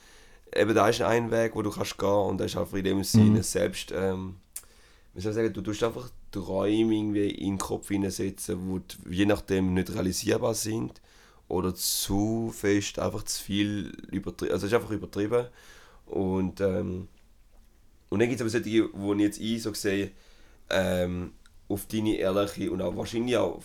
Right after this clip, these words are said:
Speaker 1: realisierbare, äh, Ziele. Äh, jeder sagt da wahrscheinlich, oder, dass er seine Ziele dann realisierbar ist. Aber ich habe jetzt wie auch mit der Zeit immer gemerkt, wo ich am Anfang mit zwanzig halt,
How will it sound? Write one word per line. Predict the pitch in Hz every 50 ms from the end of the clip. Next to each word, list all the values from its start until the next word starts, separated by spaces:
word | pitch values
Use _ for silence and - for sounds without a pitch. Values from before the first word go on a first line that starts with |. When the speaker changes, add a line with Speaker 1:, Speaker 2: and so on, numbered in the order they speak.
| - - - - - - -
Speaker 1:
realisierbare, | 104 101 98 101 101 95 - - 107 110 104 - 92 87 87 - 76 80 - - 95 - _ _ - - -
äh, | - 90 90 90 92 92 92 92 92 95 95 95 92 90
Ziele. | 87 - - - 92 87 90 90 92 95 - - _ - - - - - - - _ -
Äh, | - - - _ - - 87 - 95 - - _ - - -
jeder | - 117 127 139 139 131
sagt | - - 104 98 92 - -
da | 95
wahrscheinlich, | 92 95 98 - 104 95 90 90
oder, | 90 95 104
dass | 101 98 95
er | 104 92
seine | 85 95 104 104 104 101
Ziele | - - 104 101 98 98 95
dann | 92 95 95
realisierbar | 98 95 92 95 90 87 101 101 101 101 - 87 80 85
ist. | 147 147 -
Aber | 90 82 85
ich | 98 101 98 95
habe | 101 101 98
jetzt | 95 95 - - 92
wie | 92 98 104
auch | 101 101
mit | 101 98
der | 98 90
Zeit | - - 107 101 - -
immer | 107 104 104 104 101
gemerkt, | - - 98 95 98 95 - - - 98 92 90
wo | 90 95
ich | 95 98
am | 92 92
Anfang | 92 98 113 113 92 90
mit | 92 90 -
zwanzig | - - 87 90 98 98 - - 92
halt, | 85 87 82 - -